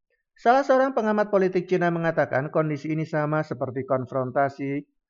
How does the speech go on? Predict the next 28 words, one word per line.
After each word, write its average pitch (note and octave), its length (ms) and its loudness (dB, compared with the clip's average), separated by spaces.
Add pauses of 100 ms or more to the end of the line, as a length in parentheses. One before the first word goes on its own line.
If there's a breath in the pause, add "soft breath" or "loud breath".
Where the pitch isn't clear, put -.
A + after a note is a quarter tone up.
(100)
Amerika D3+ 560 0
harus D#3 240 -2
mengukur E3 480 -4
perimbangan B2 480 -6
kekuatan C#3+ 720 -4 (320 soft breath)
dan G3+ 240 0
melakukan G3 480 -2
langkah B2 400 -4
yang A#2+ 320 -4
benar. A#2+ 480 -6 (400)
Amerika C3+ 640 0
harus D3 160 -8
meninjau B2 320 -4
ulang C#3 320 -4
strateginya C#3 720 -4 (320 soft breath)
dan C#3 400 -4
tidak G#3 240 -2
menantang F3+ 480 -4
Cina A3+ 240 -6
dengan E3+ 320 -2
masalah A#2 400 -4
Taiwan. B2+ 560 -2 (560)
Amerika D#3+ 400 0
tidak A#2 320 -2
boleh C3+ 240 -2
melakukan B2+ 560 -6
kesalahan C3 480 -4
strategis. C#3+ 720 -6